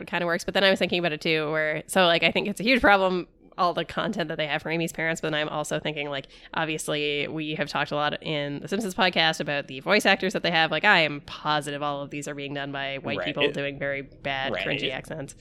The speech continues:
Speaker 2: Yeah, and if you just picture them recording that, it's like, this is
Speaker 1: Exactly.
Speaker 2: not, this is not good.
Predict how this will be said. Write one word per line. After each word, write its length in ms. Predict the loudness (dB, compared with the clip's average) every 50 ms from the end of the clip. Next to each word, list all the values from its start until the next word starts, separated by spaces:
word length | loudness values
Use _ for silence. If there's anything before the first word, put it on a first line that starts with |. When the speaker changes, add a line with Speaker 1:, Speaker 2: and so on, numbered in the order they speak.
| -10 -4 0
Speaker 2:
Yeah, 220 | 2 4 4 4
and 80 | 2 0
if 80 | -2 0
you 60 | 0
just 180 | -2 -2 -2
picture 280 | -6 -8 -8 -4 -4 -4
them 180 | -4 -2 -4 -6
recording 380 | -8 -6 -6 -6 -6 -6 -6 -4
that, 180 | -4 0 0
it's 160 | 0 2 2
like, 180 | 2 2 2 0
this 100 | -6 -8
is 40 | -8
Speaker 1:
Exactly. 180 | -6 -4 -4 -4
Speaker 2:
not, 260 | -4 -6 -6 -8 -10 -12 -8 2
this 220 | 4 4 4 4
is 100 | 0 0
not 280 | 2 2 2 2 4 6
good. 640 | 6 8 8 10 12 12 12 12 12 12 12 10